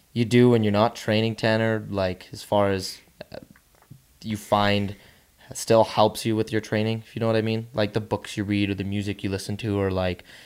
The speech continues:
anything that amplifies your experience as a fighter, as a professional martial artist?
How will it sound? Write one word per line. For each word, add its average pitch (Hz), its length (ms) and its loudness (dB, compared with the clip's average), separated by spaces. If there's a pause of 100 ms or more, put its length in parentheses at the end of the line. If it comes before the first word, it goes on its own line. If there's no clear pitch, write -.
(160)
anything 120 420 2
that 107 140 6
amplifies 101 600 2
your 101 80 -2
experience 98 520 -4
as 95 80 -8
a - 20 -14
fighter, 101 420 -2 (340)
as 104 80 -8
a 104 40 -6
professional 104 540 0
martial 104 300 -4
artist? 101 240 -4